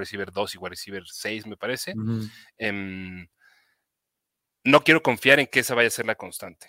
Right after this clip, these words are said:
Speaker 1: Creo que se, se va a colocar más como un wide receiver dos bajo, wide receiver tres medio,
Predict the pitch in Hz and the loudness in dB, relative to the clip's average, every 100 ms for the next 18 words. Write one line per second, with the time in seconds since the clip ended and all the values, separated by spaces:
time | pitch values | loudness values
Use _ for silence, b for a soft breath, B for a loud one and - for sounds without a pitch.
0 | _ 113 117 131 127 101 - - 117 92 | _ 0 2 2 0 -2 -10 -12 -10 -12
1 | - - 98 104 120 107 107 104 104 104 | -10 -10 -6 -4 -4 -2 0 2 2 0
2 | - 95 95 104 104 110 107 95 104 104 | -4 -8 -2 -2 -2 -2 -2 2 2 4
3 | 104 95 113 95 95 95 101 95 - 98 | 4 2 -2 -2 -4 -4 -8 -8 -4 -4
4 | 98 98 147 | -4 -2 -2